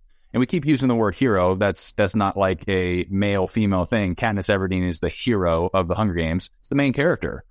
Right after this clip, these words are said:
The main character drives the entire plot of that story. So the reality is, if what the Bible says is true, we were born into a story about God. It's not about us. It's just not.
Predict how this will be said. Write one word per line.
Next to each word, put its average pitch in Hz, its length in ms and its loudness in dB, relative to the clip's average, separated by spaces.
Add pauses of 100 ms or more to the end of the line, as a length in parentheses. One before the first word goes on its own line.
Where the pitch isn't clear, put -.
(220)
The 107 80 -2
main 135 240 2
character 131 400 0
drives 90 880 -2 (380)
the 104 160 0
entire 101 440 0
plot 101 380 0
of 90 140 -2
that 80 200 -2
story. 98 500 -4 (320)
So 98 380 2 (400)
the 87 80 -4
reality 101 480 2
is, 101 320 0
if 90 120 -2
what 95 100 2
the 92 80 -2
Bible 95 260 2
says 95 220 -2
is 87 80 -4
true, 113 240 -2
we 90 160 -2
were 113 120 0
born 110 640 0 (100)
into 127 400 0
a 120 40 0
story 113 500 0
about 98 640 -2
God. 87 500 -2 (180)
It's - 80 -10
not 107 160 2
about 135 220 2
us. - 400 -4 (420)
It's 107 200 0
just 117 300 0
not. 104 340 0